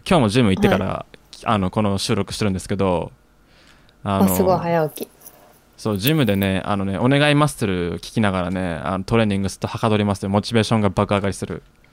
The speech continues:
Speaker 1: うん。
Speaker 2: <laughs> とりあえずこのし-、この収録終わったら即聞こう。<laughs>
Speaker 1: うん。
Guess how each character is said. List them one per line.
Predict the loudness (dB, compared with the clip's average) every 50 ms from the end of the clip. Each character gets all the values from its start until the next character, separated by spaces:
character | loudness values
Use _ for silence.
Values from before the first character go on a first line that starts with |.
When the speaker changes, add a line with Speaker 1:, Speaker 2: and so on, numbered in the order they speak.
| _ _ -20 -20 -20 -20 -18 -16
Speaker 1:
う | -14
ん。 | -12 -12 -14 -12 -12 -14 -14 -14 -18 -20 -20 -14
Speaker 2:
<laughs> | -10 -6 -4 -2 -4 -2 2
と | 4 6
り | 6 8
あ | 8 8
え | 6
ず | 6 4
こ | 4 4 4 4
の | 4 2 0 0 -2 -2 -2 0
し-、 | 0 0 0 -2 -4 -10
こ | -2 0 2
の | 2 2 2
収 | 2 2 4
録 | 4 4 2 2
終 | 2 4 2 2
わ | 0
っ | -2
た | 0 2
ら | 2 2
即 | 2 2 0 0 -4 -12 -20
聞 | -20 -6 0
こ | 0 2 4 4
う。 | 4 2 2 4 4 4 4 4 2 -2 -4 -4 -8 -20 -12 -8 -4
<laughs> | -4
Speaker 1:
う |
ん。 | -2 -2 -4 -6